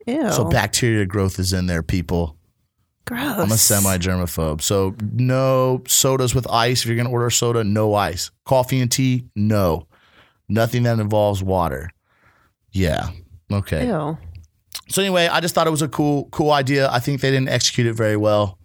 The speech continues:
Speaker 2: And, um, yeah, that's, speaking of new food trends. So I guess, <laughs> I guess, uh, you know, plain food is the new, new trend that's gonna be this year. We're gonna have to pay,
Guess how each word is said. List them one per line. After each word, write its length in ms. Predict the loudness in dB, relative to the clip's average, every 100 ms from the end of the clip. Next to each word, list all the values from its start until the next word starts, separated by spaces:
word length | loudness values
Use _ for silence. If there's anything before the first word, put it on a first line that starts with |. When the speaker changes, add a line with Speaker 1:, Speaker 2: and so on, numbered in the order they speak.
| -20 -20 -20 -20 -20 -6
Speaker 2:
And, 640 | -2 0 0 0 -2 -2
um, 440 | -2 0 -2 -2 -6 _ _ _ _ _ _ _ _ _ _ _ -4
yeah, 240 | -2 -2 -8 -16 -20 -4
that's, 260 | -2 0 0
speaking 580 | 2 2 2 0 0
of 500 | 2 2 2 -2 -2 2
new 280 | 2 2
food 320 | 0 0 0 0
trends. 560 | -2 -2 -2 -4 -6 -10 -20 -6 -2
So 100 | 2
I 100 | 2
guess, 360 | 2 2 0 0
<laughs> 40 |
I 100 | 0
guess, 300 | 2 2 0
uh, 320 | 2 2 2 -2 -8 -14 -16 -8 -2
you 120 | 0
know, 260 | 2 0 0 -2
plain 320 | 0 2 0
food 380 | 0 2 2 2
is 160 | 2
the 100 | 2
new, 260 | 2 2 0
new 200 | 0 0
trend 300 | 0 0 0
that's 120 | 0
gonna 180 | 0 0
be 120 | 0
this 220 | 2 0 0
year. 220 | 0 0
We're 80 | 0
gonna 200 | 0 2
have 200 | 0 0
to 120 | -2
pay, 400 | 0 2 2